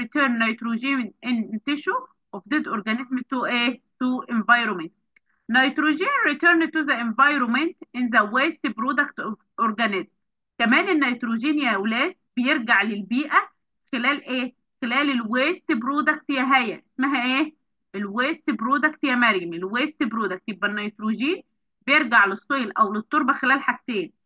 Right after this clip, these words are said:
الديكومبوزيشن اوف ديد اورجانيزم اند الويست برودكت اوف ايه؟ اوف اورجانيزم. طيب،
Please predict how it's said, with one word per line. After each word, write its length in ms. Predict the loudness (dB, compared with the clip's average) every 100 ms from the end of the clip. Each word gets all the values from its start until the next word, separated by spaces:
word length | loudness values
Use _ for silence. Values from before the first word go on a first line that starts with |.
| _ _ -12
الديكومبوزيشن 920 | -8 -4 -2 0 -2 0 0 0 -2
اوف 180 | -2 -6
ديد 280 | -2 -2 -2
اورجانيزم 500 | -8 -2 0 2 0 -6 _ _ _ 2
اند 240 | 2 2
الويست 520 | 0 0 0 -2 -2
برودكت 600 | -4 -2 0 0 0 -4
اوف 140 | -12 -12 -8
ايه؟ 300 | -4 -4 -6 _ -10
اوف 100 | -10 -8
اورجانيزم. 560 | -6 -2 0 0 -2 -8 _ _ _ _ _
طيب، 240 | 0 0